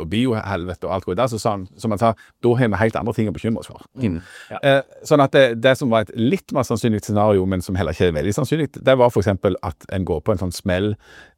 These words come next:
Speaker 1: eh, à la krakk i nitten tjueni. Det finnes, eh, noen sånne paralleller der, sant?
Speaker 2: Ja.
Speaker 1: Men da sier han, da, det har de lagt scenarier for, og da vil, da vil det bli, eh, redusert ifra tjueén tusen milliarder til ti tusen milliarder, som jo er en sånn halvering. Og i stedet for at hver fjerde krone på statsbudsjettet kommer ifra dette,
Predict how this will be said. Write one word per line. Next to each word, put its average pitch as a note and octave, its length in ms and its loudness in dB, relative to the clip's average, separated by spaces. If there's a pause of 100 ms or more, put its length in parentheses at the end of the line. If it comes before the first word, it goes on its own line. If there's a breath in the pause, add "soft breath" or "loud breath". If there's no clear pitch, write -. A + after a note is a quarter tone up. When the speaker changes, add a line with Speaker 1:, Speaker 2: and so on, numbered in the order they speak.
Speaker 1:
eh, F2+ 600 -2
à F#2 140 2
la F2 160 4 (100)
krakk - 300 -6
i - 20 -6
nitten D#2 240 -6
tjueni. E2+ 300 -6 (180)
Det G#2+ 100 -12
finnes, G#2+ 220 -6 (160)
eh, F#2 180 -8
noen F2 200 -6
sånne F#2 180 -4
paralleller E2+ 480 0
der, - 160 -8
sant? D3+ 240 -6
Speaker 2:
Ja. G2+ 140 0 (340 loud breath)
Speaker 1:
Men D3 140 4
da E3+ 100 6
sier D3+ 140 6
han, D3+ 100 -6 (160)
da, C#3+ 220 6
det C#3+ 160 4
har B2 100 4
de G#2 80 2
lagt G#2+ 180 4
scenarier A2+ 320 4
for, G3 220 2
og C3 60 2
da D3+ 120 4
vil, B2+ 300 2
da B2 240 0
vil G#2 140 0
det F#2 100 -2
bli, G#2 160 0
eh, D#2+ 800 -8
redusert A2 500 0
ifra F2 240 -2
tjueén G2 400 -2
tusen A#2+ 240 0
milliarder B2 400 2
til G2+ 320 -2
ti A2+ 160 2
tusen D#2+ 240 -6
milliarder, C#2+ 320 -6
som G2+ 100 -4
jo F#2 60 -2
er F#2 80 -2
en F#2 80 -4
sånn E2 160 -6
halvering. A#2 400 2 (260 loud breath)
Og A#2 140 2
i G2+ 80 0
stedet A2 220 4
for F#2+ 100 0
at - 100 -14
hver F2+ 200 0
fjerde E2 500 -4
krone F2+ 300 -2
på - 80 -8
statsbudsjettet G2 520 0
kommer F2 300 -2
ifra F2 220 -4
dette, C#3+ 200 -2